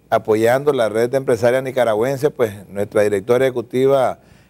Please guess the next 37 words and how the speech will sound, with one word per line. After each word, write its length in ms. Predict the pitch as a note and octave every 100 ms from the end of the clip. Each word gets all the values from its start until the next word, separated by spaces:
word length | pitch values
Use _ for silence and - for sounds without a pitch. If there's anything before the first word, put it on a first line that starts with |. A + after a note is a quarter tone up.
| _
este, 340 | - G#2 - G#2+
doña 280 | G#2+ G#2+
Azucena 480 | G2 G2+ F2 C3 C3+
Castillo, 500 | B2+ G#2+ F#2 B2 C#3
es 60 | A#2
la 120 | B2+
presidenta 560 | C3 A2 A2 G#2+ A#2+ B2+
honoraria 560 | C#3 D3+ C#3+ D3+ D#3 - _ _ -
y 80 |
nosotros 400 | A#2 G#2+ B2 C#3+
estamos 420 | C3+ C3 B2+ C#3+ C#3+
enfocados 580 | A#2+ A#2 G2+ D#3+ F3 B2+
también 420 | G#2+ G#2+ B2 C3+
en 200 | A#2+ B2
la 140 | B2 A#2+
inclusión 500 | A#2 G#2+ F2+ C3+ E3+
de 80 |
la 100 | D3+
mujer 320 | C3 G#2 A#2+ C#3
en 240 | B2 G#2+
todos 320 | - D#3 E3+
los 100 | C#3+
aspectos, 540 | A2 - C#3 C3+ C#3+ C#3 - - - -
¿verdad?, 600 | A2+ G#2+ A#2 B2+ C3 -
de 280 | G#2+ A#2
las 300 | B2 A#2+ B2
exportaciones. 680 | B2+ C3 B2 A2+ - A2+ G#2
Hay 100 | G#2+
un 180 | C3 D3+
potencial 440 | D#3 D3+ A#2+ C#3
enorme, 400 | C#3 C3+ F3 C3+
pues 200 | G2 A#2
si 100 | A2+
somos 280 | F#2+ C3 D3+
ya 200 | C#3+ C#3+
cincuenta 440 | - B2+ C#3 C#3+ C#3+
cincuenta, 560 | D3 D3 C#3+ C3+ E3